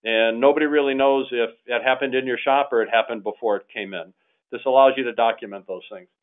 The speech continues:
Is you would select this camera icon,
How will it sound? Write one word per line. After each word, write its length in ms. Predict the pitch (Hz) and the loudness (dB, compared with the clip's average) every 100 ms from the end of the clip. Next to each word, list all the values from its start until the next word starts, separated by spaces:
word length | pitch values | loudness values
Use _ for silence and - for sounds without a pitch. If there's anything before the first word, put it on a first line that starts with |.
| _ _ _ _ _ _ - | _ _ _ _ _ _ -12
Is 160 | 123 | -8
you 140 | 127 156 | -4 -2
would 160 | 139 - | -2 -4
select 400 | 143 147 147 - _ _ _ _ _ | 2 4 4 0 _ _ _ _ _
this 280 | 123 120 117 - - | -2 0 -2 -6 -4
camera 320 | 147 160 151 | -2 0 2
icon, 560 | 120 117 - 113 123 | 2 0 -2 -4 -4